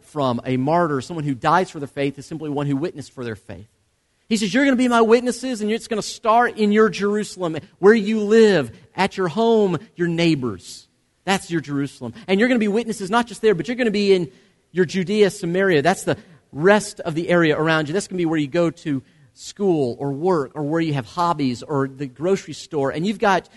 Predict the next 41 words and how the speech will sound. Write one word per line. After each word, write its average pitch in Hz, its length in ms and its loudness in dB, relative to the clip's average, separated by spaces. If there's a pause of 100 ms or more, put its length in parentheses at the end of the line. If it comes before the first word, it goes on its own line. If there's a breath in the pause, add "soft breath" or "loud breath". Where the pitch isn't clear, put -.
(240 loud breath)
Judeans 214 640 -2
there 240 240 6
and 185 160 0
Samaritans 190 640 0
in 175 160 -6
those 160 180 -2
spaces. 156 540 -6
Judeans 214 560 -2
are 156 80 -2
people 226 300 -6
who 185 80 4
are 151 80 0
just - 280 -4
like 208 280 -6
you, 208 180 -4
and 175 100 -4
Samaritans 202 480 -4
are 156 80 -6
people 196 280 -6
who 185 80 -2
you'd 185 280 -6
never 196 340 -2
spend 190 280 -12
time 180 300 -6
with. 175 220 0 (220 loud breath)
But - 140 -8
you're 254 100 0
gonna 240 120 4
be 208 100 2
a 190 60 8
witness 196 380 2
at 139 120 -8
home 196 500 0
and 175 140 -2
then 180 80 0
to 170 100 -10
these 160 200 -8
greater 202 320 2
groups 196 280 -6
of - 80 -18
people. 185 300 -10